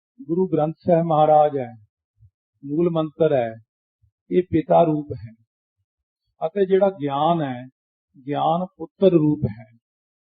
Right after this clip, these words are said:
ਇਹ ਗੁਰੂ ਗ੍ਰੰਥ ਸਾਹਿਬ ਮਹਾਰਾਜ ਜੀ ਪਿਤਾ ਹਨ, ਇਹਨਾਂ ਦਾ ਪੁੱਤਰ ਹੈ ਗਿਆਨ। ਤੇ ਜਿਹੜਾ ਗਿਆਨ ਹੈ, ਇਹ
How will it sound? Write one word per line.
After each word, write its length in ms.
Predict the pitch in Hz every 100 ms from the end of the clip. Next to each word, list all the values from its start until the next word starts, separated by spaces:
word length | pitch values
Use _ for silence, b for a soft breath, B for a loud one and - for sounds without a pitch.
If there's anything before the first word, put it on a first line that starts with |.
| _ _ _ _ _ _ _ -
ਇਹ 160 | 151 147
ਗੁਰੂ 200 | 147 170
ਗ੍ਰੰਥ 260 | 156 156 147
ਸਾਹਿਬ 260 | - 151 151
ਮਹਾਰਾਜ 400 | 139 139 139 135
ਜੀ 140 | 139
ਪਿਤਾ 420 | - 135 147 156
ਹਨ, 300 | 156 170 185 190 _ _ _ _ 156
ਇਹਨਾਂ 280 | 165 175
ਦਾ 80 | 170
ਪੁੱਤਰ 480 | 160 147 - 165 151 135
ਹੈ 80 | 151 123
ਗਿਆਨ। 540 | 127 131 131 131 117 - - _ _ _ _ _ _ _ _ -
ਤੇ 120 | 160
ਜਿਹੜਾ 220 | 180 180
ਗਿਆਨ 500 | 156 135 131 143 175
ਹੈ, 320 | 170 180 180 175 _ _ _ -
ਇਹ 140 | -